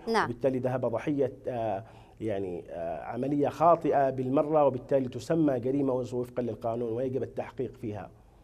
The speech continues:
Speaker 1: نعم، آه، آه، سيد عمر، آه، من حديث والدة، آه، الضحية أحمد الجبري، قالت بأنها الآن متخبطة لا تعرف من هو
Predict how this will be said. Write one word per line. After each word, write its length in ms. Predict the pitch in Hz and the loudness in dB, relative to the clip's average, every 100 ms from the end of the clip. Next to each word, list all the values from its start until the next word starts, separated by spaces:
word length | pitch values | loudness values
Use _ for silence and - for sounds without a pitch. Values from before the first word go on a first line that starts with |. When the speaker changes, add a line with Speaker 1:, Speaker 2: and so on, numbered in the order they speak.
| - | -4
Speaker 1:
نعم، 260 | 240 196 180 | 0 2 2
آه، 40 | |
آه، 380 | 214 226 220 220 | 2 2 4 2
سيد 440 | 208 294 311 302 247 | 0 0 2 2 0
عمر، 280 | 277 294 320 | -2 2 2
آه، 420 | 302 - 240 233 233 - - | 2 0 2 0 -2 -14 -8
من 140 | 254 | -4
حديث 540 | 247 247 233 277 269 247 | 2 4 4 2 0 2
والدة، 540 | 233 254 240 214 226 226 | 4 4 4 2 2 4
آه، 560 | 208 202 196 185 190 | 4 6 6 6 4
الضحية 480 | 202 190 214 262 226 | 0 0 -2 0 2
أحمد 500 | 214 220 240 220 202 202 | 4 2 2 -2 0 -2
الجبري، 540 | 214 208 262 254 269 | -2 -2 0 0 0
قالت 280 | 262 302 294 | 0 2 2
بأنها 420 | 262 294 285 294 - - - 240 | 2 2 4 2 2 -8 0 4
الآن 200 | - 302 | 6 6
متخبطة 760 | 320 285 320 262 311 311 294 | 6 4 4 4 4 6 6
لا 180 | 277 277 | 6 2
تعرف 400 | 285 277 285 254 | 4 4 2 0
من 180 | 277 285 | 0 0
هو 320 | 285 269 269 | 4 6 6